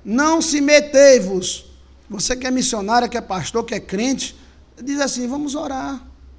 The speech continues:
Vamos orar, irmã." É. Vamos orar. E às vezes é uma maldição, né, que vem de família. A mãe sofreu, a filha sofreu, a neta sofreu.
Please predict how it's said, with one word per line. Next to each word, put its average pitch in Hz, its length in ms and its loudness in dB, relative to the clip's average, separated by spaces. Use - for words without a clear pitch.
Vamos 285 200 -4
orar, 294 420 -2
irmã." 277 520 -4
É. 214 480 -2
Vamos 277 260 -4
orar. 254 680 4
E 254 140 -6
às 311 140 -4
vezes 247 200 0
é 285 40 -4
uma 302 100 -4
maldição, 202 560 -6
né, 208 100 -6
que 214 100 -16
vem 214 120 -10
de 208 60 -12
família. 190 640 -8
A 208 140 -6
mãe 208 160 -6
sofreu, 226 600 0
a 185 60 -6
filha 196 260 -10
sofreu, 214 500 -4
a 185 60 -6
neta 185 260 -8
sofreu. 208 760 -2